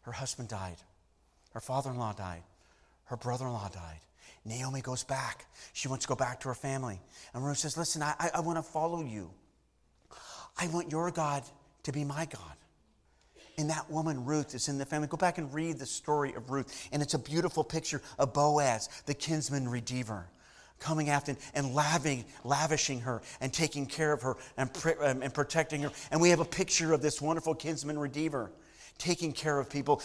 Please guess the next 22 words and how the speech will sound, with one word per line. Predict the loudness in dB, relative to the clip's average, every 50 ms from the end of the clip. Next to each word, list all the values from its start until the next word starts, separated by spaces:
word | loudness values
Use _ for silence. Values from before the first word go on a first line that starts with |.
| -8 0 4
And | 4 6
it's | 6 4
a | 2
wonderful, | 6 6 6 6 8 6 4
beautiful | 4 6 4 4 4 4 4 2
picture | 2 2 -4 -2 -2 0 0 0 -2 -2 -4 2 6
of | 6 6 8
those | 12 12 12 12 12 10
on | 10 10 10 10
the | 8 8 8
outside | 10 10 10 8 8 10 12 12 12 10 8
being | 4 2 2
accepted | 2 0 2 6 6 6 6 6 4 8
by | 8 8 8
God | 8 8 8 8 6 2 -8 -4
and | -2 2
being | 2 4 4 4
included | 2 0 2 4 4 6 6 4 2
in | 2 -2
the | -2
family | -4 -2 -4 -2 -2 -4 -6
land. | -6 -8 -8 -10 -10